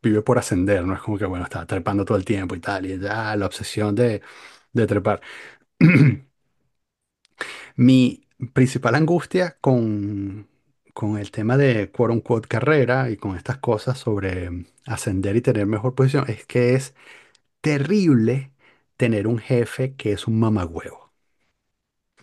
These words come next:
Entonces, para mí, el, el proceso de ascenso es más bien como una protección contra el mamagüevismo. O sea, yo quiero,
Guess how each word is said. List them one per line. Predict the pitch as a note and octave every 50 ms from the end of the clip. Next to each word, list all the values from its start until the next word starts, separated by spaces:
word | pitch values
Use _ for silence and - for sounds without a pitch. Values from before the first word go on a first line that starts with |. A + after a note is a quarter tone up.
| - - _ _ _ _ _
Entonces, | - G#2 C#3 - D3 C3+
para | C#3 E3 C#3 A#2+
mí, | A2+ A2 A2 B2 D3 B2
el, | D3+ C#3 B2 A#2+ A2+ A2+ C#3 -
el | B2 G#2+ G#2
proceso | - - G#2+ G#2 - - - G#2+ G2 - - C#3+
de | D3+ C#3
ascenso | A2+ - - - B2 A#2+ A#2+ A#2+ - C#3
es | B2 A#2+
más | C3 C#3 C3 C3+
bien | C3+ C3 B2+ C3 C3+
como | C3+ C3+ C3 A#2 A2
una | A2 A2 A#2 B2 B2 A#2+ -
protección | - - C3 C3 B2 G#2 - - - - A#2+ A2 G#2+ G#2+ G#2+ G#2+ A2+ A#2 - _ _ _ _ _ _ _ _ _ _ _ -
contra | C3 A#2+ A2+ - A2 G#2+
el | G#2
mamagüevismo. | G#2 G2+ G2 G2 F#2+ F2+ F2+ F#2 F#2+ F2+ - - - - - _ _ _ _ _ _ -
O | -
sea, | - G#2+
yo | G2 G2 F#2+
quiero, | - - G#2+ G#2+ A2+ A2 -